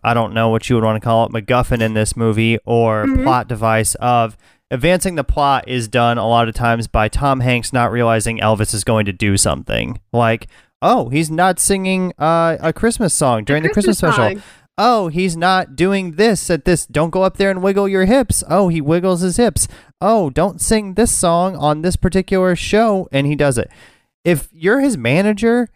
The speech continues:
Speaker 1: you should have a lockdown on what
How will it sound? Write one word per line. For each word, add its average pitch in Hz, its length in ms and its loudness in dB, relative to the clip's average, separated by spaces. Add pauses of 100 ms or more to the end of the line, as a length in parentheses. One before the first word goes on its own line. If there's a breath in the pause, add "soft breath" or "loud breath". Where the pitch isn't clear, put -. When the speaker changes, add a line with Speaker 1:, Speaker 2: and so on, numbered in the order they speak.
(140)
Speaker 1:
you 233 160 2
should 190 280 2 (100)
have 151 240 0
a 139 40 2
lockdown 120 880 0
on 117 240 0
what 131 360 2